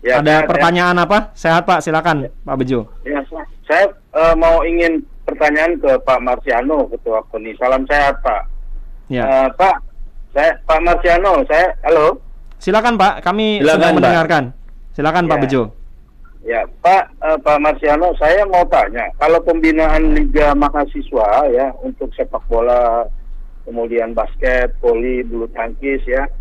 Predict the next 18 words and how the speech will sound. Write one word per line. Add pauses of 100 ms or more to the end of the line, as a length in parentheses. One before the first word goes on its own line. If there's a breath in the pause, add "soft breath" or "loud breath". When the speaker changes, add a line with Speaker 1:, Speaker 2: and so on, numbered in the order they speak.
(560)
Speaker 1:
itu
kan
masuk
kategori
olahraga.
Itu
masuk
pembinaannya
kemana,
Pak?
Apakah
Speaker 2:
Mm-hmm.
Speaker 1:
koni
membina
gitu?
Seperti,
ya,
tambahannya